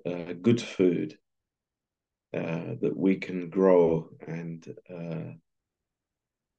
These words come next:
Lord, uh, be blessed as a result. Um, thank you, Father. Thank you for your goodness.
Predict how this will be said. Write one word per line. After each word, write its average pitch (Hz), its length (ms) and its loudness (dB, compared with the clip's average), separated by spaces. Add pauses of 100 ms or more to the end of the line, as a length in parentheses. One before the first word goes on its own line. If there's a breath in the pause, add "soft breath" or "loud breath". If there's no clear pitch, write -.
(240)
Lord, 87 360 2 (420)
uh, 87 160 -12
be 90 180 -2
blessed - 720 2 (220)
as 87 120 -14
a 87 60 -8
result. 82 560 -4 (1200)
Um, - 440 -16 (760)
thank - 260 0
you, - 80 -14
Father. - 440 -6 (140)
Thank 98 280 0
you - 60 -14
for - 160 -12
your - 100 -2
goodness. - 680 -6